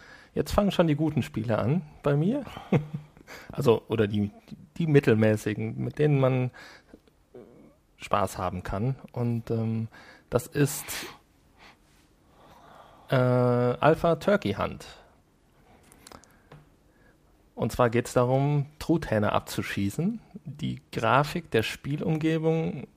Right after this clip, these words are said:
ist so ein bisschen oder ähnelt ein bisschen der deines, ähm, Road Rage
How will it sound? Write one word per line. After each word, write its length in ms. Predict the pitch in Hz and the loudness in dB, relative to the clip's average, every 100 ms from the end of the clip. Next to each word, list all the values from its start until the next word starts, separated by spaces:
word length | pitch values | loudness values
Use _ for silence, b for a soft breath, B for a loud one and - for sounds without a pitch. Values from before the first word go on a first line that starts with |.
| _ _ - | _ _ -10
ist 140 | 143 | -6
so 60 | 147 | -4
ein 100 | 127 _ | -6 _
bisschen 840 | 156 151 - 160 156 160 156 147 - | -2 -2 0 0 0 -2 -2 -4 -4
oder 200 | 143 123 127 | -2 0 4
ähnelt 320 | 135 147 147 | 4 4 2
ein 60 | |
bisschen 600 | 123 139 - 143 135 139 - b b b b - | -2 -2 2 2 2 -2 -6 b b b b -12
der 540 | 127 120 127 127 131 | 2 6 8 8 6
deines, 840 | 123 113 113 113 - - - - - | 4 4 4 2 -2 -14 -16 -14 -4
ähm, 480 | 120 113 107 104 104 | -2 0 -2 -2 2
Road 300 | 117 147 147 | 6 4 4
Rage 480 | 143 151 156 - - | 2 2 0 -10 -12